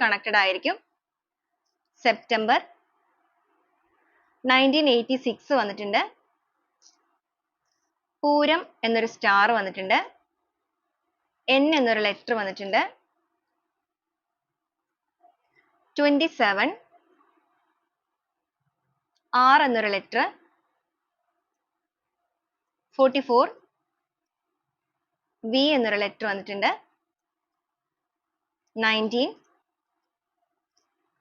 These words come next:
പി എന്നൊരു ലെറ്റർ, കാർത്തിക എന്നൊരു സ്റ്റാർ വന്നിട്ടുണ്ട്. ലാസ്റ്റ് ആയിട്ട് വന്നിരിക്കുന്നത് again ആർ എന്നൊരു ലെറ്റർ ആണ്. അപ്പൊ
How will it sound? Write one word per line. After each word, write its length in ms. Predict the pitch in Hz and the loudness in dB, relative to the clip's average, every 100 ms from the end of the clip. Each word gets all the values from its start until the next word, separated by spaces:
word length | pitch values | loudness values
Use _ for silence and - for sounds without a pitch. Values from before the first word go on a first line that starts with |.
| _ _ _ 320 | _ _ _ -2
പി 100 | 320 330 | 2 2
എന്നൊരു 220 | 254 214 208 | 2 0 0
ലെറ്റർ, 260 | 196 - 254 - _ _ _ _ _ _ _ _ _ _ _ _ _ _ _ _ _ _ _ _ _ _ _ 294 | -4 -2 -2 -2 _ _ _ _ _ _ _ _ _ _ _ _ _ _ _ _ _ _ _ _ _ _ _ 4
കാർത്തിക 440 | 285 285 294 302 330 302 | 6 6 2 2 4 4
എന്നൊരു 240 | 240 240 - | 2 0 -2
സ്റ്റാർ 340 | 254 233 233 254 214 | 0 4 4 2 -2
വന്നിട്ടുണ്ട്. 420 | 196 202 202 302 - _ _ _ _ _ _ _ _ _ - | -6 -6 -2 -2 -4 _ _ _ _ _ _ _ _ _ 2
ലാസ്റ്റ് 380 | 262 269 277 - | 6 8 6 4
ആയിട്ട് 160 | 294 262 247 | 4 4 2
വന്നിരിക്കുന്നത് 480 | 233 233 240 247 302 240 | 0 0 0 0 2 2
again 280 | 220 254 320 - 233 | 4 2 2 2 6
ആർ 180 | 247 285 | 6 6
എന്നൊരു 240 | 254 226 226 | 4 2 0
ലെറ്റർ 260 | 196 - 208 | 0 0 2
ആണ്. 160 | 190 294 - - - | 2 0 -6 -20 -8
അപ്പൊ 100 | - | -4